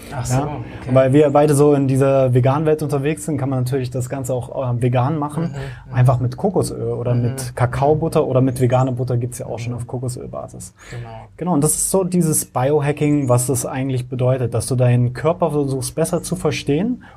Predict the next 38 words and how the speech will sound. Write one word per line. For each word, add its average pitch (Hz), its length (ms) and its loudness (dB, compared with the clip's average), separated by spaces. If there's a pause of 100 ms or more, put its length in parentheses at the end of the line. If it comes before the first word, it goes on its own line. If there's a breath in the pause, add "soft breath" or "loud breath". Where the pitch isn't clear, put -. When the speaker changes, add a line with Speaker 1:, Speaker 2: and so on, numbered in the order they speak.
Speaker 2:
und 180 180 4
zu 170 140 4
optimieren 151 540 0
auf 135 160 -4
eine 139 80 -2
bewusste 139 380 -2
Art 131 160 -4
und 127 100 0
Weise. 151 380 2
Speaker 1:
Mhm. 180 60 -4 (320 loud breath)
Speaker 2:
Und 127 100 0
das 127 160 4
kannst 131 220 -2
du 131 60 -2
mit 123 80 -2
äußeren 139 480 -2
Triggern 143 380 -2
oder 127 140 -4
mit 123 180 2
inneren 123 360 -2
Triggern 123 340 0
machen, 135 340 -2 (220 loud breath)
wie 127 100 -4
zum 131 140 -2
Beispiel 127 400 4
so 123 120 0
ein 120 140 -2
Bulletproof 123 520 -2
Coffee, 190 420 0
Speaker 1:
Mhm. 135 420 -8
Speaker 2:
ja, 135 120 0
um 131 220 -4
wirklich 127 340 2
bulletproof 151 460 2
zu 131 140 0
werden, 131 300 4
um, 120 260 0
äh, 123 40 2